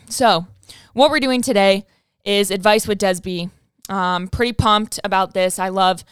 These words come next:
doing little advice stuff. Um, I just put it up this morning, so, um, my apologies if I didn't get to everyone's, but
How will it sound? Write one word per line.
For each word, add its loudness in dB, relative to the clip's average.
doing 0
little 2
advice -2
stuff. -6
Um, -2
I -2
just -4
put 2
it 0
up 0
this -6
morning, -4
so, 0
um, -4
my -4
apologies -4
if -10
I -2
didn't -8
get -8
to -10
everyone's, -4
but -4